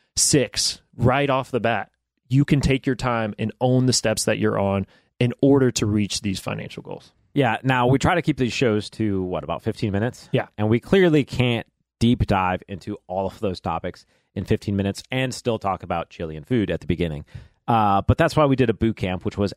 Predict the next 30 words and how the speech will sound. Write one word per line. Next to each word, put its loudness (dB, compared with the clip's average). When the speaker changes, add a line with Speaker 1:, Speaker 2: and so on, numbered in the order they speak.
Speaker 2:
eight 0
hours -4
Speaker 1:
Yeah. -6
Speaker 2:
of 0
diving. 2
<laughs> -14
It -8
was 2
a -2
long 0
eight -6
hours, 2
wasn't 2
it? -2
Speaker 1:
<laughs> -8
Speaker 2:
Uh, 2
eight 4
hours 2
of 0
really 6
diving 2
into 0
all 2
these 2
topics. 2
Can 2
we 4
send 2
Marisa -4
that -2